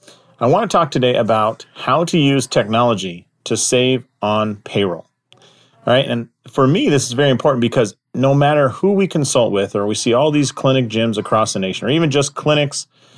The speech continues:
before they have a gym, or the gyms that I speak to in doing so, the number one cost above rent, above equipment, above everything is always payroll. Payroll, payroll, payroll.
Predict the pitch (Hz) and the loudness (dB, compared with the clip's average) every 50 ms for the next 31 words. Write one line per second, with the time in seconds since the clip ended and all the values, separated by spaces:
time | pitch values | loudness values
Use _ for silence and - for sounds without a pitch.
0 | - - _ - - 127 113 - 151 151 147 139 139 139 127 120 117 104 117 135 | -20 -20 _ -4 -2 -2 0 2 2 2 2 2 2 2 2 0 -2 -2 0 2
1 | 135 135 131 131 127 123 - 113 117 117 110 110 110 101 107 107 101 104 101 101 | 2 2 2 2 0 0 0 0 2 2 2 0 -2 -4 -6 -8 -6 -6 -4 -2
2 | 123 143 147 156 147 123 151 139 131 131 - - - 143 135 139 - - 135 127 | 0 2 2 2 0 0 2 0 0 0 -2 -2 -2 -2 -2 -2 -2 0 0 0
3 | 123 120 - - _ _ _ _ _ _ - 104 107 107 104 104 107 - _ - | 0 -4 -8 -20 _ _ _ _ _ _ -6 -4 -2 -2 -4 -6 -8 -10 _ -12
4 | 104 - 135 147 151 147 135 - - 135 127 120 120 113 - _ _ _ _ _ | -4 0 0 2 2 0 -2 0 2 2 2 2 0 -2 -8 _ _ _ _ _
5 | _ _ _ _ _ _ - 123 127 131 131 127 127 131 147 160 165 156 160 156 | _ _ _ _ _ _ -2 0 2 2 4 2 2 2 0 0 2 2 2 2
6 | 156 147 127 139 143 143 143 139 135 - - 127 113 95 - - - - - - | 2 2 2 2 2 2 2 2 0 -2 0 0 0 0 0 -4 -10 -16 -12 -10
7 | - 98 92 - 123 127 127 113 101 98 104 123 123 110 90 - - 113 107 104 | -10 -8 -2 0 0 2 0 0 -2 -4 -2 -2 -2 -2 -4 -8 -10 -8 -4 -2
8 | 113 117 120 117 127 123 - - 151 143 - 113 101 98 135 117 101 104 120 123 | -2 0 0 0 -2 -2 0 0 0 0 0 -2 -6 -6 -6 -6 -2 0 0 0
9 | 123 117 - _ - 131 139 127 127 117 - 113 98 98 98 107 107 107 _ _ | 0 -2 -6 _ -2 0 0 2 0 -2 -4 -4 -8 -8 -8 -8 -10 -14 _ _
10 | - 120 123 131 131 135 135 135 131 123 - _ _ _ - - - 120 113 98 | 0 2 2 4 2 2 0 0 -2 -4 -8 _ _ _ -10 -4 0 0 0 0
11 | 90 82 - _ _ _ _ _ _ - - 135 131 135 127 131 131 127 120 120 | -2 -6 -10 _ _ _ _ _ _ -4 -2 0 2 2 2 2 2 0 -2 -2
12 | - 127 117 117 117 120 117 110 - - 117 104 95 80 - - | -2 -2 -2 0 0 -2 -2 -4 -4 -4 -4 -4 -4 -6 -10 -16